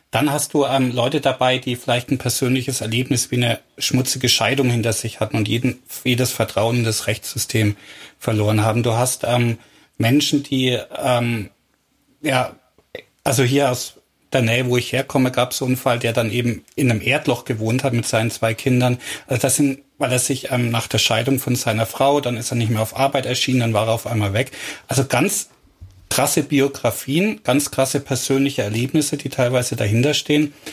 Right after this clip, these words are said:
Und der erste Reichsbürger, der hatte ja eine ganz lustige Geschichte, das war in den achtziger Jahren, der hatte bei der Deutschen Reichsbahn gearbeitet in Berlin, weil, ähm, die Deutsche Reichsbahn der D D R in Berlin die S-Bahn betrieben hat. Es war so ein historisches Relikt.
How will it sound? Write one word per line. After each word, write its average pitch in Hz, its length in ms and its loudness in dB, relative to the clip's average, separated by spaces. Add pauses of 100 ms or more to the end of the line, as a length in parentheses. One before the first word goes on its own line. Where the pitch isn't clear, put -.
(320)
Und 131 140 0
der 113 120 -2
erste 127 360 0
Reichsbürger, 139 800 0 (640)
der 120 140 2
hatte 131 140 0
ja 123 60 2
eine 120 140 0
ganz 135 320 0
lustige 151 420 -4
Geschichte, 135 460 -2
das 131 220 -2
war 127 60 2
in 120 80 0
den 117 100 -2
achtziger - 420 -4
Jahren, 110 400 2
der 123 360 2
hatte 131 280 -2
bei 117 180 2
der 113 340 -2 (140)
Deutschen 117 340 0
Reichsbahn 123 680 0
gearbeitet 147 800 -2 (280)
in 135 120 0
Berlin, 123 420 0
weil, 127 280 2
ähm, 123 220 0
die 117 140 -4
Deutsche 117 400 -2
Reichsbahn 139 520 2
der 127 80 0
D 120 160 -2
D 117 100 0
R 110 220 -2
in 139 140 2
Berlin 117 320 0
die 123 120 0
S-Bahn 113 420 0
betrieben 104 420 -2
hat. 104 180 -2
Es - 180 -8
war 113 100 2
so - 120 -2
ein 113 80 0
historisches 117 720 -2
Relikt. 110 360 -2